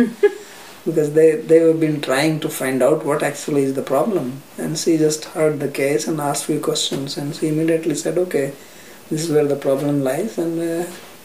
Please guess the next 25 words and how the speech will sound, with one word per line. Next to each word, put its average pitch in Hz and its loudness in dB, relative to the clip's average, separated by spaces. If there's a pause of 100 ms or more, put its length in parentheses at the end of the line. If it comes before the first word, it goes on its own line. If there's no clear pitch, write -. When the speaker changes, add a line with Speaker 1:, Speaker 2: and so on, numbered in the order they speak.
(160)
Speaker 2:
they 175 0
were 175 0
actually 160 -2 (120)
agreeing, 190 -2
"Yeah, 185 2
this 165 -2
could 170 -2
be 170 0
the 151 0 (120)
problem," 151 -2
and 185 0
they 170 4
worked 175 2
on 139 -8 (320)
that. 135 -8 (340)
Speaker 1:
And 226 0
the 226 2
nice 240 4
thing 247 4
about 208 4
Vedic 214 4
psychology 202 0
too 214 2
is 202 2
that 202 0